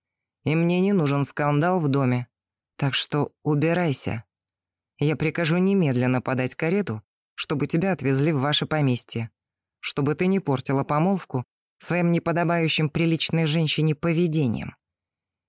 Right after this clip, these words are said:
Не хватало, чтобы господин генерал решил». «Я не вернусь», задохнулась я, уцепившись пальцами за столик. «Я к нему не вернусь».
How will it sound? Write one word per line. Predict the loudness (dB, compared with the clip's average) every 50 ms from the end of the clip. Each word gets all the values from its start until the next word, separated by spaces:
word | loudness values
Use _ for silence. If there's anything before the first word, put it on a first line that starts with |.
| _ -4 -2
Не | 0 0 0
хватало, | 0 0 -2 -2 -2 -2 _ -2 0 0 2 2 0 0
чтобы | -2 -4 -2 0 0 2 0
господин | 0 -2 -2 -2 -4 -2 0 0 2 2
генерал | 2 2 2 2 2 2 2 2
решил». | 2 0 0 0 0 0 0 0 0 -2 -4 _ _ _ _ _ _ _ _ _ _ _ _ _ _ _
«Я | -8 -4 0 2 4 4
не | 4 4 4
вернусь», | 4 2 2 2 4 4 4 4 2 0 -2 -6 -12 _ _ _ _ _ _ _ _ _ _ _ _ _ _ _ _ _ _ _ -6
задохнулась | -2 0 2 2 2 0 0 0 0 0 0 0 -2 -2 -2
я, | -2 -2 -2 -4 _ _ _ _ _ _ _ -2
уцепившись | -2 -2 0 0 -4 -2 0 -2 -2 0 -2 -2 -4
пальцами | -2 -4 -4 -4 -4 -2 0 0 2
за | 2 0 -2
столик. | -2 -4 -4 -4 -4 -4 -4 -10 -14 _ _ _ _ _ _ _ _ _ _ _ -2
«Я | 0 0 2 2 0
к | -2 -2
нему | -2 0 2 2 2 0 0 -4 _ _ _ -4
не | 0 2 2 4 4 2
вернусь». | 2 2 2 2 2 4 2 2 0 -2 -6 -12